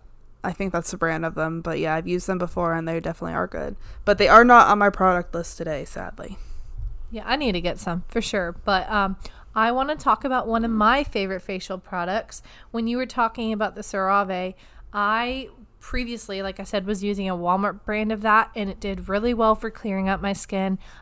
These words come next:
Speaker 2: I have sensitive skin, so it literally reacts to practically everything. And even the Walmart version of it, it's probably half the price, but it's really good. It worked really well for me.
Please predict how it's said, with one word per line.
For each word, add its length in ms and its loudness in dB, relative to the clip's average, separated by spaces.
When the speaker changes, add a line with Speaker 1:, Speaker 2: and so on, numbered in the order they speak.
Speaker 2:
I 140 2
have 120 0
sensitive 460 -2
skin, 380 -4
so 400 -6
it 200 -10
literally 340 -4
reacts 400 0
to 100 -10
practically 600 0
everything. 600 -4
And 440 0
even 260 -4
the 80 2
Walmart 380 6
version 320 0
of 200 0
it, 160 -2
it's 160 -10
probably 520 2
half 340 4
the 80 -6
price, 420 4
but 200 -10
it's 320 -4
really 360 0
good. 280 -2
It 180 -8
worked 380 -4
really 340 0
well 220 0
for 160 -12
me. 200 -14